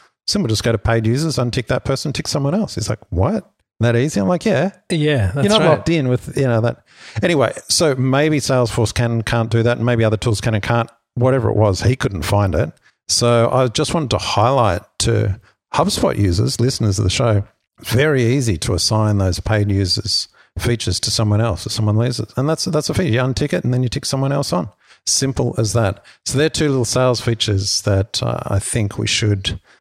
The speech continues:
Speaker 1: always be reminding people of.
Speaker 2: And be very thankful and grateful that they operate like that. All right, on to our HubSpot bonus feature of the week, Craig. And this is the contact import and skip if known.
Speaker 1: Did you see this? You're importing contacts.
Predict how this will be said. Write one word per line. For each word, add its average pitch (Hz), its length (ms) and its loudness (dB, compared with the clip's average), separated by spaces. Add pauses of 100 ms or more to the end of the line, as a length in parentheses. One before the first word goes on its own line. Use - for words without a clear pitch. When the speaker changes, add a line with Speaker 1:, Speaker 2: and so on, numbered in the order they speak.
(160)
Speaker 1:
always 117 420 4
be 98 140 0
reminding 98 400 2
people 104 260 -2
of. 92 240 -6 (260)
Speaker 2:
And 165 120 0
be 139 100 0
very 170 240 0
thankful 151 480 -2
and 120 100 2
grateful 117 420 0
that 117 180 0
they 120 360 -2 (140)
operate 147 380 -2
like 101 240 0
that. - 260 -6 (380)
All 151 140 0
right, 156 220 2
on 165 160 0
to 151 140 0
our 147 160 0
HubSpot 135 540 -4
bonus 147 480 0
feature 147 460 -2
of 135 80 -4
the 143 120 0
week, 135 240 -4
Craig. 170 320 -2
And 156 100 0
this 127 120 -2
is 143 80 -4
the 127 140 -4 (120)
contact - 1080 -6
import 139 580 0 (100)
and 151 180 -2
skip - 360 -2
if 180 180 -4
known. 185 460 0 (220)
Speaker 1:
Did 196 120 -2
you 247 60 4
see 214 220 0
this? 202 420 -2 (100)
You're 160 140 0
importing 170 340 0
contacts. 131 720 -2